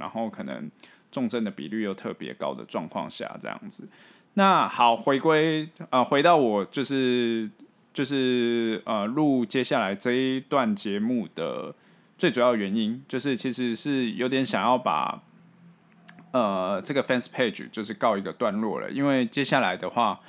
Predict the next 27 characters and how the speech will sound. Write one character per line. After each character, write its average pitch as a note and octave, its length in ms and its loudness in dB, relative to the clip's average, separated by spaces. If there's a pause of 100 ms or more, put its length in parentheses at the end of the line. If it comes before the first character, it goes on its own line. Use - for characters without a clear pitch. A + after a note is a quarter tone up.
(360)
第 C#3 160 4
一 C3 40 0
个 A#2 300 2 (240)
我 B2+ 160 0
也 B2 80 4
不 A2+ 100 -4
在 B2 200 2
药 A2+ 200 2
业 G2+ 220 -2
了， C2 180 -4
就 A2 160 -8
是 A2+ 120 -6
之 A2 160 -6
前 G2+ 180 -4
的 F#2+ 460 -4
贴 A2+ 200 -6
文 G#2 200 -2
有 E2+ 160 -8
跟 G2 200 -6
大 G2+ 140 -2
家 F#2+ 160 -4
讲 - 180 -10 (120)
了。 - 120 -12 (460)
第 E3 140 6
二 D3 80 8
个 A#2+ 160 2
是 B2+ 340 0